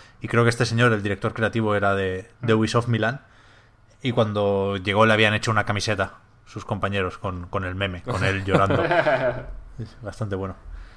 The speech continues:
Speaker 2: Sí, eso fue bastante bonito. Y bueno, aparte de eso, bueno, Microsoft se esperaba que fuese, ¿no? Que diese un golpe en la mesa, quizá.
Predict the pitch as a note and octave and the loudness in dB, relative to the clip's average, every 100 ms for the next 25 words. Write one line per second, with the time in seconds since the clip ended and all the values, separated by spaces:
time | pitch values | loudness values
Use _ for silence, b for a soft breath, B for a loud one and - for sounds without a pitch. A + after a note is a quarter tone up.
0 | b b - B2+ A#2 B2+ C3+ A#2 A#2 A2 | b b -10 -8 -8 -8 -8 -8 -10 -10
1 | A2+ A2+ - - - - - - - - | -10 -14 -12 -10 -10 -12 -16 -18 -20 -20
2 | - - - - - - - D#3+ D3 C#3 | -20 -20 -20 -20 -20 -12 -4 0 0 -2
3 | C3+ E3 G3 F3+ F3 F#3+ G#3 G#3 G#3+ G#3+ | 0 0 0 0 0 2 2 0 2 2
4 | G#3 F#3+ D#3+ F3+ E3 D3 C#3+ C#3+ D#3+ - | 4 2 2 0 -2 -2 -4 -2 -2 -4
5 | - - - D3 - C#3+ D#3+ D3+ D3+ D#3+ | -18 -14 -8 -4 2 6 6 6 2 -2
6 | D#3 D#3+ D3 C#3+ C3+ C#3+ F#3+ - - _ | -2 0 -2 -2 -6 -8 -12 -16 -20 _
7 | _ _ - - _ _ _ G3+ G3 E3 | _ _ -20 -20 _ _ _ 0 4 4
8 | E3+ F#3 F3+ F3 E3+ D#3 D#3+ E3 D#3 - | 4 4 2 4 4 6 4 2 -4 -6
9 | - B2+ D3 D3 | -12 -4 -2 -4